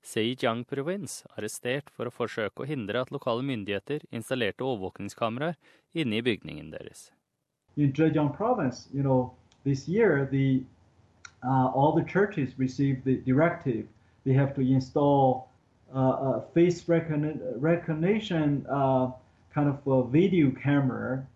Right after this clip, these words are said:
Speaker 2: uh, in every church, uh, to monitor the church activities. And the church is asked to leave an office space for the party leaders in the local government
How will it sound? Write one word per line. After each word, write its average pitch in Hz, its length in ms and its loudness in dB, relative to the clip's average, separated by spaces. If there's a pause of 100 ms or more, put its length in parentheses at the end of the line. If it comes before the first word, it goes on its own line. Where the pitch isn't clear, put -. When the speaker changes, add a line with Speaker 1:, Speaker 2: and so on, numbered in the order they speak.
Speaker 2:
uh, 123 320 0 (440)
in 127 220 0
every 185 380 4
church, - 640 0 (120)
uh, 123 100 -12 (100)
to 143 80 -4
monitor 147 640 0
the 127 100 -6 (100)
church 175 220 0
activities. 123 760 -4 (380)
And 123 160 -2
the - 140 -6
church 165 380 2
is 139 180 -6 (100)
asked 143 520 -2
to 135 280 0
leave 147 380 4
an 127 60 0
office 156 480 2
space 160 400 2
for 131 160 0
the 123 180 -4
party 202 260 4
leaders 120 420 2 (220)
in 127 120 -2
the 120 80 -4
local 127 400 0
government 139 560 0